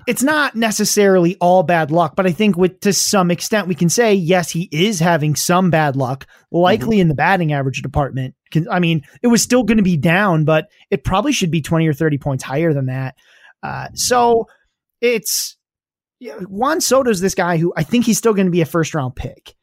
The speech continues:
Speaker 1: uh, because if this is the floor, I mean, you're still talking what, more than twenty-five home runs, uh, you know, plenty of runs scored. He's gonna get plenty of those. You know, the
Speaker 2: Mm-hmm.
Speaker 1: R B I were down, but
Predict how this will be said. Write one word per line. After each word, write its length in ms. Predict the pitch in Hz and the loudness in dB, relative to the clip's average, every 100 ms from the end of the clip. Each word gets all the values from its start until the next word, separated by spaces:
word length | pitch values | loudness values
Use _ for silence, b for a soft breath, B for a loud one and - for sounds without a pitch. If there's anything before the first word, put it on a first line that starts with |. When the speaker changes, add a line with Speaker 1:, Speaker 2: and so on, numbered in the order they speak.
| b b - | b b -4
Speaker 1:
uh, 180 | 156 151 | -2 0
because 360 | 165 180 170 | 0 2 0
if 140 | - 156 | -2 -4
this 260 | 175 220 | 0 0
is 120 | 247 185 | 0 -2
the 100 | 208 | -4
floor, 600 | - 277 247 131 117 - _ _ _ _ _ _ - | -4 0 2 0 -4 -14 _ _ _ _ _ _ 0
I 20 | |
mean, 160 | 202 202 | 4 4
you're 100 | 185 | 2
still 220 | 220 214 | 2 0
talking 380 | 214 196 196 185 | 2 0 0 0
what, 240 | 165 123 _ _ _ - | 0 -2 _ _ _ -4
more 320 | 156 180 190 | 2 4 4
than 180 | 190 190 | 4 0
twenty-five 580 | - 185 185 180 180 170 | 0 0 0 0 0 2
home 240 | 180 175 | 2 2
runs, 500 | 165 175 185 190 - b b b b | 2 2 0 -2 -6 b b b b
uh, 320 | - 151 147 131 - _ _ - _ | -2 0 0 -4 -12 _ _ -20 _
you 120 | 175 151 | -4 -2
know, 220 | 139 147 _ - | -2 -6 _ -6
plenty 300 | 175 180 208 | 0 2 2
of 140 | 160 | 2
runs 280 | 165 175 170 | 2 2 0
scored. 380 | - 165 180 190 | 0 2 4 2
He's 140 | 151 | 0
gonna 140 | 175 196 | 0 0
get 140 | 196 | 0
plenty 220 | 180 180 | 0 0
of 60 | 165 | 2
those. 500 | 156 170 165 165 - | 2 2 2 -2 -6
You 80 | 160 | -4
know, 60 | 160 | 0
the 80 | 151 | 2
Speaker 2:
Mm-hmm. 80 | 170 | 2
Speaker 1:
R 100 | 180 | 2
B 120 | 165 | 0
I 200 | 165 185 | 0 2
were 140 | 165 | 2
down, 320 | 139 147 160 | 0 -2 0
but 180 | 160 160 | 0 -2